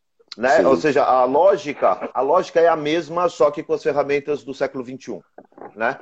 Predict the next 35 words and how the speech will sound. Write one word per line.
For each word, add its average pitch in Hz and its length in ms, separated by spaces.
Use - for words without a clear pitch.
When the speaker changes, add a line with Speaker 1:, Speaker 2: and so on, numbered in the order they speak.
Speaker 1:
É... 90 1300
e 123 180
é 131 160
bem 147 380
interessante 151 580
porque 151 400
aqui 143 520
nesse 139 240
filme 151 360
o 123 120
que 139 100
existe 139 380
é 131 520
um 139 120
contraste 143 600
também 135 300
com 147 120
a 143 60
geração 143 420
anterior, 131 500
né? 123 200
O 107 220
Be 117 180
Real, 127 440
do 107 240
Cypress 120 440
Hill, 139 280
e 117 120
o, 95 1500
e 113 80
outro 147 180
cara 120 220
do 117 100
Public 120 380
Enemy, 139 340